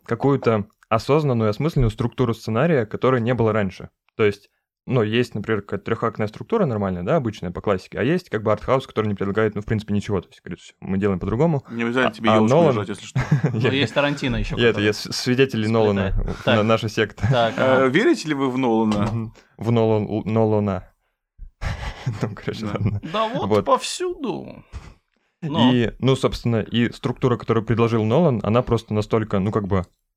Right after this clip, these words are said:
Speaker 1: одновременно и новая, и работающая, что это интересно как, ну, как интересно рассматривать картину, да?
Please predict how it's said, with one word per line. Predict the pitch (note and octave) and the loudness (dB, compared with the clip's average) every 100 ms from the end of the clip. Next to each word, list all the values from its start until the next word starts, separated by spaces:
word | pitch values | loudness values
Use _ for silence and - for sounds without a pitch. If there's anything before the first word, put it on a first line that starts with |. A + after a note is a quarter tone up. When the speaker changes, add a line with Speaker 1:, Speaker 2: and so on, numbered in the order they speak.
| _ - | _ -2
Speaker 1:
одновременно | G#2 A2 A#2 A2 G#2 - _ _ _ _ _ _ _ B2 | 0 2 2 2 2 -2 _ _ _ _ _ _ _ 0
и | A#2 A2+ A2+ A#2+ | 2 4 2 4
новая, | C3 C3+ A2 G#2+ | 4 6 4 2
и | G2 G#2+ G#2+ - - - | 2 0 -2 -2 -10 -2
работающая, | A2 A2 D3+ G3 C3 G#2+ F#2 | 2 4 4 4 2 2 -4
что | - G2+ A#2+ | -2 0 2
это | A2+ G2+ G#2 | 0 0 0
интересно | G2+ G2 G#2 G#2 G2 | 0 2 0 0 -4
как, | F2+ - _ _ _ - | -4 -6 _ _ _ -2
ну, | |
как | B2 A2 _ | 0 -2 _
интересно | A#2+ G#2+ B2 A#2+ | -6 0 0 2
рассматривать | A2 A2+ G2+ G2+ | 0 0 0 -2
картину, | A2 G2+ G2 E2+ | -2 0 0 0
да? | - G#2 | -2 -6